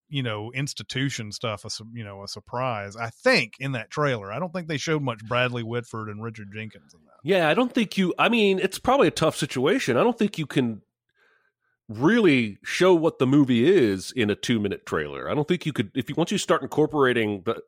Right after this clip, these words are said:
Speaker 2: the Bradley Whitford stuff, I think, I think you end up with viewers who are confused, and, and
Speaker 1: Mm.
Speaker 2: you also ruin, you also ruin the joke. You know, the movie doesn't take a super long time to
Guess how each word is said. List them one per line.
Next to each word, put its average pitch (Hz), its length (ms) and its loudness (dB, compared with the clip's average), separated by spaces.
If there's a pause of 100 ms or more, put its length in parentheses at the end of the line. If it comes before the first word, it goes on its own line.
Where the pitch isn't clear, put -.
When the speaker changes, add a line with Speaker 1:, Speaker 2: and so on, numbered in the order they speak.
Speaker 2:
the 120 120 2
Bradley 117 400 0
Whitford 127 380 2
stuff, 107 460 0 (1000)
I 123 80 0
think, - 300 -4
I 143 100 2
think 160 300 -4
you 135 200 4
end 131 200 4
up 127 120 0
with 110 140 0
viewers 120 280 2
who 120 120 2
are 104 60 2
confused, 98 760 -4
and, 98 280 -6
and 104 180 0
Speaker 1:
Mm. 139 240 -2 (100)
Speaker 2:
you 120 180 2
also 120 380 2
ruin, 107 640 0 (880)
you 123 160 2
also 160 260 4
ruin 120 320 2
the 95 80 -2
joke. 90 540 -2 (160)
You 107 180 -4
know, 104 60 -6
the 127 80 -2
movie 175 200 0
doesn't 120 220 0
take 123 160 0
a 104 60 -2
super 135 380 -4
long 98 260 0
time 98 340 -2
to 87 160 -6